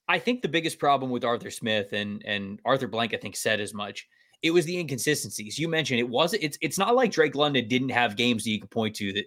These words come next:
were like, "Oh, yeah, this guy went off." And same with Kyle Pitts,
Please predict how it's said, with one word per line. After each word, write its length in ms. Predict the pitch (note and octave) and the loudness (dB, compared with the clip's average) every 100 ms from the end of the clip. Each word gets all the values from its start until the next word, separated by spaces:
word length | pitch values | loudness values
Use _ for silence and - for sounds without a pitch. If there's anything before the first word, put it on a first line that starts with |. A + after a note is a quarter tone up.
| - | -4
were 220 | G2+ G#2 | -2 0
like, 240 | G2 F#2 | 2 2
"Oh, 140 | A2+ G#2+ | 4 4
yeah, 260 | G#2+ G2+ | 4 2
this 160 | G2+ - | 0 0
guy 160 | F#2+ | 2
went 220 | F#2+ G2 F2+ | 2 -2 -10
off." 200 | F2+ - | -12 -8
And 120 | - F3+ | -4 2
same 240 | G#3+ A3 | 2 4
with 120 | A3+ | 2
Kyle 220 | G#3 F#3+ | 4 2
Pitts, 300 | F3 F#3+ F#3+ | 4 2 0